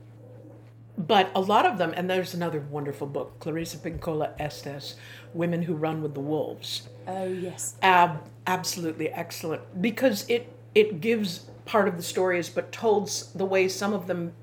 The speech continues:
Speaker 1: may have actually tried to be handed down.
Speaker 2: Yeah.
Speaker 1: So with the, the, the fairy tales, it's also a case of what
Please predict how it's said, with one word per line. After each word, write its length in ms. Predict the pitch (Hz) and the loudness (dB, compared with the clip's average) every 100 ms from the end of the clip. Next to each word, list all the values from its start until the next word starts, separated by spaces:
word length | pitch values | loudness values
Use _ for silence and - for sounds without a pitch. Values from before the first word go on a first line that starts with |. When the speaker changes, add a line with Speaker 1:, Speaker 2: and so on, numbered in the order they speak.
| - | -6
Speaker 1:
may 180 | 180 | 0
have 120 | 175 170 | 2 2
actually 380 | 175 - 156 | 0 -2 -4
tried 260 | 156 175 175 | 0 0 0
to 60 | 180 | -2
be 100 | 180 | -4
handed 300 | 185 185 175 | -2 -4 -2
down. 320 | 180 202 226 170 | -2 -2 -4 -12
Speaker 2:
Yeah. 80 | 165 156 - - - - | -12 -12 -16 -18 -18 -16
Speaker 1:
So 600 | - - 240 214 214 - - - - - - - - - - - - - - - - | -8 8 12 12 10 6 -6 -18 -20 -20 -20 -20 -20 -20 -20 -20 -20 -20 -20 -20 -6
with 500 | 180 226 226 190 - - - | 8 12 12 10 -2 -14 -10
the, 360 | 165 196 170 - | 2 4 4 2
the, 120 | 180 | 0
the 120 | 165 | 0
fairy 380 | 165 254 294 359 | 2 4 4 2
tales, 500 | - 170 147 143 - | 0 0 2 0 -2
it's 240 | 185 208 - | -4 -4 -2
also 400 | 151 208 - 202 | 0 0 2 0
a 40 | |
case 420 | 190 196 175 - - | 0 -2 -2 -4 -4
of 280 | 165 156 156 - - - - - - | -2 -2 -6 -14 -18 -18 -20 -20 -16
what 580 | 208 160 170 233 233 - | -12 -8 4 6 6 0